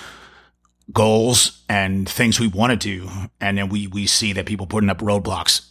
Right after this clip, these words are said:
for us and in, in front of us. And <clears throat> the perseverance is just a test of, like, can you, can you work through that? Can you really push through that? Can you find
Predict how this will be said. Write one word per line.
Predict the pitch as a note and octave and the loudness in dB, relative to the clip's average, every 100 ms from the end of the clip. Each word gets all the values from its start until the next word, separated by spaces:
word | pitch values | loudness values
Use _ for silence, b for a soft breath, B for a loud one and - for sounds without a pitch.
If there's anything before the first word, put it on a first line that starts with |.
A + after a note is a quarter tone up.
| - | -10
for | - G#2 | -4 -2
us | F2+ - | 0 0
and | G2+ F2 | 0 -2
in, | - G2+ | -2 -4
in | - G2+ | 0 -2
front | - G#2+ | 0 -2
of | F#2+ | -2
us. | F#2+ - | 0 2
And | A2 F2 B B B B B B B | 2 0 B B B B B B B
<clears throat> | _ _ _ _ - | _ _ _ _ 0
the | - G3 C3+ A2+ G#2+ G#2 | 2 4 2 2 0 4
perseverance | F3 G3+ D3+ C#3 D#3+ A#2+ A2+ | 4 4 4 6 4 4 2
is | G2+ | 2
just | A#2 | 0
a | G2+ | -2
test | - A#2+ A2 | 0 2 2
of, | A2 | 0
like, | F2 F#2+ | -4 -8
can | F#2 A2 | -2 -4
you, | F#2 | -4
can | - A2 | -4 -4
you | F#2 | -4
work | E2+ G2 - | -6 -8 -6
through | A#2 | -6
that? | G#2 F#2 | -6 -8
Can | - A2+ | -2 -2
you | G2 | 0
really | G2+ F#2 - | -4 -8 -10
push | - A#2+ A#2 - | -6 0 2 2
through | A#2 | 0
that? | G2 F2 | -2 -6
Can | - A2 | -2 0
you | G2+ | 0
find | - A#2+ A#2 A2 G2 | 0 2 2 2 -2